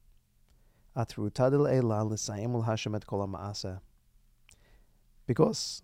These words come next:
like the Gemara in Shabbos he brings, "V'habal l'tayim misayin oto." This Sfas Emes is telling us this wonderful idea, but it's something that we have to take as a reality into our lives.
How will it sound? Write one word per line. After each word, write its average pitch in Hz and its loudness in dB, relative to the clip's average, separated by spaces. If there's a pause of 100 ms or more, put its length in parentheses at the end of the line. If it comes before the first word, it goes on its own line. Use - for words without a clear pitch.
like 117 0
the 127 2
Gemara 143 4
in 156 -2
Shabbos 139 4
he 147 2
brings, 131 -2
"V'habal 107 2
l'tayim 120 0
misayin 107 -4
oto." 95 -8 (1000)
This - -2
Sfas 135 6
Emes 180 0
is 131 -2
telling 143 2
us 113 2
this 110 -2
wonderful 113 0
idea, 101 -4
but 104 -6 (460)
it's 147 -2
something 165 4
that 127 4
we 127 2
have 120 4
to 113 2
take 110 2
as 101 0
a 101 -2
reality 98 -2
into 90 -8
our 92 -2
lives. 85 -8